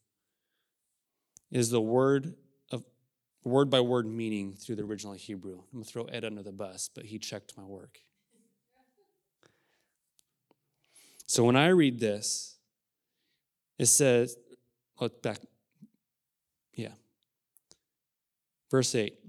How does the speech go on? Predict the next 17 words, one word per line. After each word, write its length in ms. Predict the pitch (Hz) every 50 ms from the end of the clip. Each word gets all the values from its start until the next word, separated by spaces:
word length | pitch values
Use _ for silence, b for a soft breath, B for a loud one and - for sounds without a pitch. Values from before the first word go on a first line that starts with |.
| - _ _ _ _
"Jehovah 540 | - 127 110 - 139 147 160 160 160 160 170
Elohim 800 | 151 139 139 143 139 127 117 127 120 117 110 104 98 98 98 101 _ -
established 720 | 147 - - - - 135 131 139 139 156 160 151 - -
an 80 | 135 123
enclosed 720 | 117 113 107 - - - 143 139 143 156 165 170 165 151
garden 480 | - 143 131 120 117 113 117 113 113 -
in 140 | - 127 113
antiquity, 800 | 113 113 113 113 - 139 123 - - 117 107 101 101 98 104 - -
in 80 | - 120
the 80 | 113 107
days 320 | 104 120 117 120 113 123
of 120 | 123 110
old, 440 | 113 107 104 98 98 98 98 - - -
in 60 | 156
a 80 | 127 117
place 500 | - - - 131 127 127 127 - - - - - -
unknown, 800 | 131 131 143 147 143 135 123 110 107 104 101 101 101 101 101